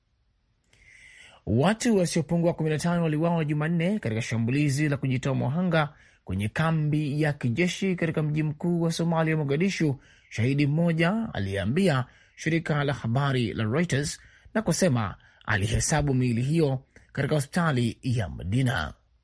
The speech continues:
Maafisa wa hospitali hiyo walithibitisha kwamba waliokufa waliuawa katika shambulizi la mapema asubuhi katika kambi ya jeshi. Hakukuwa na madai ya mara moja yaliyohusika.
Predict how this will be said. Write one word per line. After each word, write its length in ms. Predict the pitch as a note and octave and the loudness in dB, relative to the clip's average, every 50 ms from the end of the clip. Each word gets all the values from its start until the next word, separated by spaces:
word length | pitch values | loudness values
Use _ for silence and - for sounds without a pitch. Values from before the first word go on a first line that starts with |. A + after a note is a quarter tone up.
| _ _ _ _ _ _ _ - _ - - - | _ _ _ _ _ _ _ -20 _ -20 -20 -12
Maafisa 540 | - - A#2+ B2 G#2+ - - D3 C3+ - D3 | -8 -6 -4 -4 -4 0 0 2 2 2 2
wa 40 | C3+ | 0
hospitali 280 | B2 - - C#3 B2 B2 | 0 0 0 0 2 2
hiyo 420 | A#2+ D3 E3 D#3 D3+ E3+ G3+ A3+ - - _ _ _ - | 2 2 2 2 2 2 0 -2 -6 -10 _ _ _ -4
walithibitisha 640 | - F3 D3+ B2+ - C3 B2+ B2+ C#3+ B2+ - B2 G#2 | -2 0 0 0 0 -2 -2 -2 -2 -4 -4 -4 -4
kwamba 520 | - - D#3+ D3+ B2 A2 F#2 D2 - - _ _ _ _ _ - | -2 -2 -2 0 0 -2 -2 -6 -8 -12 _ _ _ _ _ -12
waliokufa 760 | - E2+ F#2 F#2+ F2 F#2 - E3+ F3 E3 - - - B2+ B2 - _ _ _ _ _ - | -8 -6 -6 -4 -4 -2 0 0 0 2 2 2 2 0 -2 -4 _ _ _ _ _ -8
waliuawa 720 | D#2 D2 F#2+ G#2 G#2 G#2 A2+ C#3+ D3+ E3 E3+ F3 F3+ E3 | -6 -4 -2 -2 0 0 0 2 2 2 2 2 2 0
katika 200 | - D3 C#3+ C3 | 0 0 0 -2
shambulizi 760 | - D3 C3+ C3 B2 B2 C3 D3+ E3+ E3+ C#3+ C3 D3 D3 B2+ | 0 -2 -2 0 0 0 2 2 2 0 0 0 0 -2 -2
la 320 | - - C3+ C3 B2+ B2+ B2 | -2 -2 -2 0 0 0 0
mapema 480 | A#2 G#2 - - E3+ E3+ E3 C#3+ B2 | -2 -2 -2 -2 -2 0 0 0 0
asubuhi 640 | A2 A2 - - A#2 C#3 F3+ F#3+ E3 C3+ B2 A#2 - - - - _ _ | 0 -2 -4 -4 -2 0 2 2 2 2 2 0 -4 -8 -20 -20 _ _
katika 240 | - - D3+ D3+ D#3 | -6 -2 0 0 0
kambi 380 | C#3+ - F3 E3+ E3 E3 E3 F3 | 0 0 0 0 0 2 2 2
ya 80 | E3+ | 2
jeshi. 560 | D#3 C3+ C#3+ - - - - C#2 C#2 C2 - - - _ _ _ _ _ _ _ - - - - - - - | 2 0 -2 -2 -4 -8 -8 -8 -8 -10 -10 -14 -20 _ _ _ _ _ _ _ -20 -20 -20 -20 -20 -20 -12
Hakukuwa 520 | - - D3 D3 D3 - G#3 A3 A3+ G#3+ F#3+ | -6 -4 -2 -2 -2 0 2 4 4 4 4
na 80 | F3 | 2
madai 440 | D#3+ D3+ C#3+ C3 D3+ D3+ D#3+ D#3 D3 | 0 0 2 2 2 2 2 2 2
ya 80 | D3 C#3 | 2 0
mara 240 | D3+ D#3 D3+ C#3+ | 0 0 0 0
moja 480 | C3+ C#3+ D3 C#3+ C#3+ C3 D3 C#3+ C#3 B2+ - | 0 0 0 -2 -2 -2 -2 -2 -2 -4 -4
yaliyohusika. 920 | D3+ D#3 D3+ C#3+ C3+ B2+ A2 - - - - D#3 D3 - A2 G#2 - - | -4 -2 -2 0 0 0 -2 -4 -4 -4 -4 -4 -2 -2 -4 -4 -6 -12